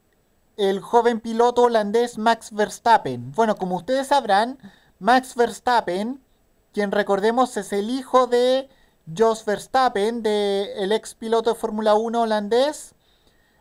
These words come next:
eh, se ha dicho que él debutará en, en los libres uno del Gran Premio de Japón, que tal cual les dije, se disputa este fin de semana.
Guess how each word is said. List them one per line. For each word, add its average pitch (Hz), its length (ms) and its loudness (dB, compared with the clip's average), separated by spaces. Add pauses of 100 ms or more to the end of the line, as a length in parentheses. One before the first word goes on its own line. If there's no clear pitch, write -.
(120)
eh, 160 580 0 (800)
se - 220 -2
ha 220 100 4
dicho 247 400 -2
que 226 460 2
él 262 160 -4
debutará 214 880 2
en, 170 800 -6 (1200)
en 202 160 0
los 214 120 2
libres 220 420 -2
uno 254 280 2
del 247 460 0
Gran 226 260 2
Premio 240 260 0
de 226 100 2
Japón, 240 500 2
que 220 160 -4
tal 226 200 0
cual 240 220 2
les 233 120 -2
dije, 247 280 -6
se 233 140 -4
disputa 226 400 -2
este 226 140 -8
fin 226 200 -8
de 208 80 -4
semana. 220 720 0